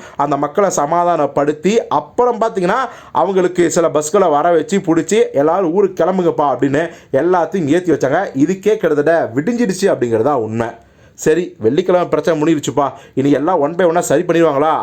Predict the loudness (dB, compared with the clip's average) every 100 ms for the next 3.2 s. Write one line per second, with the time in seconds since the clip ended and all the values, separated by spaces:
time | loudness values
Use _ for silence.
0 | 0 0 0 0 0 0 0 0 -2 -6
1 | -10 -6 -2 0 0 0 0 0 -2 -12
2 | -8 -4 -2 -2 0 2 2 0 -2 -2
3 | -2